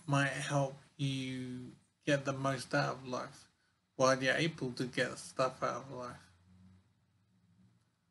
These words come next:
I don't think many people appreciate life is temporary. I think there's a sense within people that life is always here.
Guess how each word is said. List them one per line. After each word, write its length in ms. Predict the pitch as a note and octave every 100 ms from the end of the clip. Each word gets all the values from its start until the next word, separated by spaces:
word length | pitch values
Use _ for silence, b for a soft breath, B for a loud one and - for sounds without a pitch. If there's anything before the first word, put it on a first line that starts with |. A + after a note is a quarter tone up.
| _ -
I 40 | C#3+
don't 340 | E3+ F#3+ G3
think 320 | F3+ F3+ D#3 C#3+ -
many 320 | D#3 E3 E3
people 720 | D3 E3+ D#3+ D3 - D3 C#3+ -
appreciate 840 | C#3 - F3 E3+ E3 - C3 B2+ - -
life 400 | C3+ C3+ C3 -
is 120 | B2+
temporary. 720 | - - C#3 C3+ B2+ B2+ C3 C3+ - _ _ _ _ _ _ _ -
I 60 |
think 300 | C3+ E3+ E3
there's 220 | D3+ D3 C#3+
a 100 | C#3
sense 420 | - E3+ D3 -
within 340 | C#3 C3+ C3 B2+
people 560 | B2+ B2 - B2+ B2 - _ _ _ _ _ _ _ _ _ _ _ _ _ -
that 100 | C3
life 460 | C3 C3+ C#3 C3+ - C#3+
is 720 | C3+ C3 B2+ B2 A#2 - - - _ _ _ _ _
always 600 | D3 C#3 C#3 C3+ B2+ A#2+
here. 380 | - C#3+ C#3+ B2